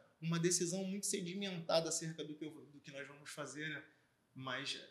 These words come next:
o que nós temos é, é a, a convicção de que nós precisamos criar condições pros nossos filhos, por exemplo, né? Essa, já a primeira decisão, as crianças já estavam numa escola que nós gostamos bastante, mas tinha um aspecto que nós gostaríamos de oferecer.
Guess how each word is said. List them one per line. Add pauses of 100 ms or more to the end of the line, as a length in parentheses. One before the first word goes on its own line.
o
que
nós
temos
é,
é
a,
a
convicção
de
que
nós
precisamos
criar
condições (800)
pros
nossos
filhos,
por
exemplo,
né?
Essa, (280)
já
a
primeira
decisão, (640)
as
crianças
já
estavam
numa
escola
que
nós
gostamos
bastante, (240)
mas
tinha
um
aspecto
que
nós
gostaríamos
de
oferecer.